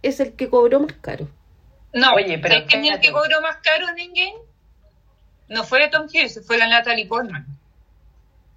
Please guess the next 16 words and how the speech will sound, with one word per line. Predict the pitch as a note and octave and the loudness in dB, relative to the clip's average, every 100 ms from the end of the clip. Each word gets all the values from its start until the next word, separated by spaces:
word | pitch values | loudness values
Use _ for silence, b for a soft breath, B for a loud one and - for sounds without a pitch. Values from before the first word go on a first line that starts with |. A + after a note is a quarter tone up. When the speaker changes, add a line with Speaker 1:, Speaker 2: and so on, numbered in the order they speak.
| _ | _
Speaker 1:
¿Sí? | - A3 A#3 E4 B4+ C5 | -6 0 4 6 4 2
Speaker 3:
¿Porque | - C4+ | -4 0
Speaker 1:
Yo | |
Speaker 3:
salió | C#4 C#4 | 4 6
Speaker 1:
estaba, | C4 | 4
Speaker 3:
tres | A3+ | 2
Speaker 1:
yo | |
había | C4+ D4+ | 2 2
Speaker 3:
minutos? | D4+ C4+ | 2 0
Speaker 1:
leído | C#4+ | 0
que | |
era | C#4 C4+ | 0 0
Tom | C4 B3+ | -2 -8
Hiddleston. | B3+ C#4+ C4+ F#3 F3+ - _ _ _ _ _ | -10 -12 -12 -14 -14 -18 _ _ _ _ _
Speaker 2:
No, | A#3 A3+ G3+ | -2 -2 2
ella | C4 E4 | 2 2